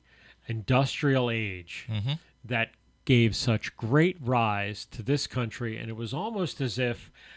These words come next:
Speaker 1: God was saying, "You settled an issue that, that has been harming you for years. You've been turning a blind eye to that issue of slavery, and you need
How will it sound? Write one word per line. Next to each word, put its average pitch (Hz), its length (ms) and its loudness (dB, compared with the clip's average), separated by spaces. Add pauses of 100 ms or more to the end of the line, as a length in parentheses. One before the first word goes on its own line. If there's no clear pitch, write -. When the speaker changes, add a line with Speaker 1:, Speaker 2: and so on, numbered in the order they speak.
(220)
Speaker 1:
God 151 300 2
was 135 180 -4
saying, 127 500 -2 (1000)
"You 113 100 0
settled 170 500 6
an 127 120 4
issue 147 380 2
that, 113 220 -4 (140)
that 117 160 0
has 113 160 0
been 107 380 -2 (880)
harming 143 720 2
you 107 140 0
for 110 220 -6
years. 98 720 -8 (480)
You've 120 180 -2
been 113 280 0 (140)
turning 170 360 0
a 151 60 -2
blind 135 440 2
eye 113 400 0
to 113 120 -6
that 120 280 -4
issue 127 340 -2
of 107 120 -4
slavery, 101 760 -2 (440)
and 104 180 0
you 104 120 2
need 139 680 4